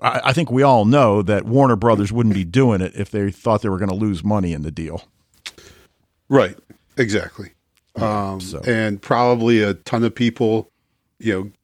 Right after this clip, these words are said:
Speaker 2: subscribe to H B O Max, at least maybe just for a month. They're, they're making money when people do that too. So.
Speaker 1: Yeah, and I suspect what happens to a lot of people with H B O Max is what happened to me with Netflix. My wife wanted it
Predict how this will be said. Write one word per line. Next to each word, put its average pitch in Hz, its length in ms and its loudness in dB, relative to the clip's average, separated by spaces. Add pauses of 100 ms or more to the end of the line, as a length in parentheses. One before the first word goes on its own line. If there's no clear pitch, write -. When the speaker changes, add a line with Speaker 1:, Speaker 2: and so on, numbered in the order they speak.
Speaker 2:
subscribe 110 680 0
to 110 380 0
H 117 220 -2
B 120 100 2
O 117 60 6
Max, 123 380 2
at 110 60 -2
least 117 200 -2
maybe 113 160 2
just 123 160 0
for 131 160 2
a 127 40 4
month. 131 440 0 (440)
They're, 117 140 4
they're 113 220 -2
making 113 320 2
money 117 160 2
when 113 120 2
people 120 200 -2
do 117 160 0
that 123 240 2
too. 120 260 0
So. 101 300 -10 (580)
Speaker 1:
Yeah, 170 360 0
and 170 460 0
I 143 320 -2
suspect 185 600 -2
what 156 360 -2
happens 151 420 -2
to 170 80 -6
a 147 60 0
lot 151 240 0
of - 80 -2
people 139 340 0
with 127 220 0
H 123 260 -2
B 131 140 0
O 135 80 2
Max 120 500 0
is 120 540 -8
what 123 180 2
happened 120 320 2
to 117 60 4
me 131 160 2
with 117 140 0
Netflix. 120 680 -2
My 101 300 -2
wife 127 400 2
wanted 127 420 0
it 123 240 2